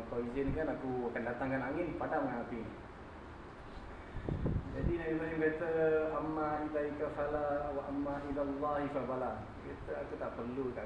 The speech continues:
kau ni, wahai malaikat." Lebih kurang maksud dia macam itulah. "Aku ada Allah, hasbiyallah wa ni'mal wakil." Dia kata, "Allah tahu, kan? Allah tu wakil, Allah tahu keadaan aku. Aku tak perlukan kau.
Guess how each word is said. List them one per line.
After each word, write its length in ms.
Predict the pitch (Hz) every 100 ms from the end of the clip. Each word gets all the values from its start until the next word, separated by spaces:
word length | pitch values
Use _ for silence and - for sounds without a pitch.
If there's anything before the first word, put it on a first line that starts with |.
| 120 139
kau 160 | 123
ni, 80 | 127 117
wahai 160 | 117
malaikat." 400 | 110 117 117 104 -
Lebih 160 | 110 107
kurang 240 | 120 110
maksud 160 | - 117
dia 80 | 117
macam 160 | 120
itulah. 200 | 135 131 127 - - - - - -
"Aku 260 | - - 135
ada 220 | 131 131
Allah, 280 | 143 147 123 - -
hasbiyallah 800 | 151 - 131 139 127 131 143 135 123
wa 100 | 127
ni'mal 280 | 123 123 120
wakil." 320 | 120 143 139
Dia 240 | - - - 123
kata, 80 | 127
"Allah 160 | 139 143 -
tahu, 240 | 156 127 - - -
kan? 120 | 98 - -
Allah 140 | 156
tu 80 | 156 165
wakil, 240 | 165 165 147
Allah 240 | 151 175 -
tahu 140 | 202 185
keadaan 280 | 175 180 190
aku. 180 | 180 135 -
Aku 60 | 156
tak 120 | -
perlukan 400 | - 156 185 175 165
kau. 160 | 160